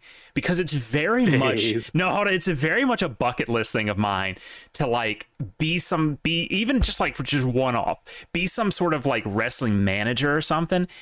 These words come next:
Speaker 1: and, like, be up there on the mic and say, it's like, "You bunch of fucking hillbillies here in Pigeon Forge," and ever, just everyone fucking booing and throwing shit at me. It's, that's,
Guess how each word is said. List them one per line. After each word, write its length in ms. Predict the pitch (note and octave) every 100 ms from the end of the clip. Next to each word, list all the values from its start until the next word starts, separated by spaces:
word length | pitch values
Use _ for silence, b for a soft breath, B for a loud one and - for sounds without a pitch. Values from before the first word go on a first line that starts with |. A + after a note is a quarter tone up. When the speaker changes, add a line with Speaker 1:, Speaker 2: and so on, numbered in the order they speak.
| B
Speaker 1:
and, 140 | A#2 C3
like, 180 | A#2+
be 160 | G2 D3
up 120 | F3
there 120 | E3
on 140 | D3+ C3+
the 80 | A2
mic 400 | G#2 A2 A#2 B2
and 120 | G#2+
say, 120 | A2
it's 100 | G2+
like, 200 | G2 - B B B
"You 240 | E3+ C#4
bunch 280 | A3 A3+ G3
of 100 | B2+
fucking 500 | - - B3+ - D3+
hillbillies 760 | C3+ G3+ G3+ C#3+ F#3 F3+ D3+ E3+
here 200 | F3 E3
in 140 | G#2
Pigeon 480 | - A3 F#3 D3+ C3+
Forge," 680 | - F#3 F3 E3+ E3+ D#3+ - B B
and 120 | B2+
ever, 100 | D3
just 200 | D3+ D#3
everyone 240 | G3+ G3 E3
fucking 460 | - G#3 D#3+ A2 -
booing 320 | C#3+ D#3 B2+
and 80 | -
throwing 380 | A#2 A#2+ C#3
shit 220 | C#3 D#3 D3
at 120 | D3+
me. 100 | D3
It's, 140 | B2+
that's, 180 | F3+ F3